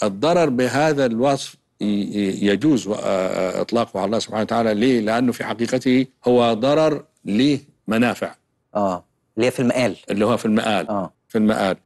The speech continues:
Speaker 2: آه.
Speaker 1: ولا بد حتى يوز-، ولذلك بيسموها مسألة العوض. أصل عندهم الحسن والقبح، مسألة الإيلام ومسألة العوض ومسألة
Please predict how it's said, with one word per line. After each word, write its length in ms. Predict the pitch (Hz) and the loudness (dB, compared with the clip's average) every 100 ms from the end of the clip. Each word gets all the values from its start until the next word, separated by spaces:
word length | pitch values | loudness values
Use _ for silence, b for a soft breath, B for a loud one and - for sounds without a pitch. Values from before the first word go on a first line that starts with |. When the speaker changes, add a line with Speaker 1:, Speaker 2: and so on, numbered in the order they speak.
| - | -12
Speaker 2:
آه. 120 | 92 | -2
Speaker 1:
ولا 260 | 110 117 127 | 2 4 2
بد 320 | 123 151 131 | 2 0 0
حتى 280 | 131 143 139 | -2 -2 0
يوز-، 360 | 120 117 113 113 | 2 2 0 0
ولذلك 420 | 117 110 135 120 | 2 2 0 0
بيسموها 540 | 120 - 123 131 113 | -2 0 0 2 2
مسألة 460 | 104 110 - 123 113 117 | 0 -2 -2 -2 -2 -2
العوض. 420 | 101 120 110 104 | 0 2 2 0
أصل 160 | 107 | -2
عندهم 300 | 131 143 120 | -2 0 0
الحسن 360 | 113 127 120 104 | -2 -4 -6 -2
والقبح، 420 | 101 - 120 95 | -4 0 -2 -2
مسألة 320 | 110 - - 110 | -6 -4 -4 -4
الإيلام 560 | 104 107 107 113 101 92 _ _ _ _ _ | -4 0 2 2 -2 -6 _ _ _ _ _
ومسألة 640 | - 104 104 - 120 110 104 120 | -4 -2 0 0 0 0 0 -2
العوض 540 | 107 104 95 123 104 - - _ _ _ _ _ - | -2 -2 0 2 0 -4 -20 _ _ _ _ _ -8
ومسألة 680 | 117 107 104 101 - 113 | 0 2 2 -2 -2 -2